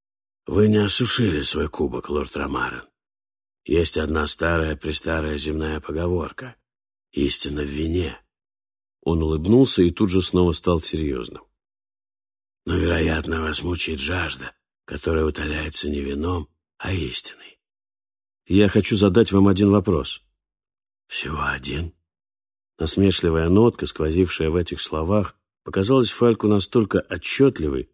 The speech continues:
что он даже взглянул на Ури, надеясь, что и тот тоже уловил ее.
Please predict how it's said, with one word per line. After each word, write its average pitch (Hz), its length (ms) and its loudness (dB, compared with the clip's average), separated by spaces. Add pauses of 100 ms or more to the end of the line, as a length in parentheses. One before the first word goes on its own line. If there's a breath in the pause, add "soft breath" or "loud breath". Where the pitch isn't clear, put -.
(160)
что - 260 0
он 104 120 6
даже 107 240 6
взглянул 107 500 4
на 127 160 4
Ури, 76 400 2 (340)
надеясь, 95 500 4
что - 220 0
и 98 120 6
тот 131 400 2
тоже 110 280 4
уловил 110 500 4
ее. 69 200 -8